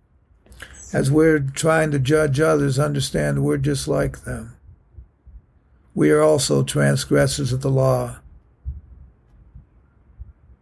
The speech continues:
So the Bible says, what do we do? We speak, "So speak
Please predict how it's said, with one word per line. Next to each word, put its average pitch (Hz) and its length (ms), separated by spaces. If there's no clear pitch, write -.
So 151 260
the 143 80
Bible 147 340
says, 139 320
what 147 140
do 147 60
we 147 160
do? 151 240
We 139 160
speak, 165 560
"So 156 240
speak 160 560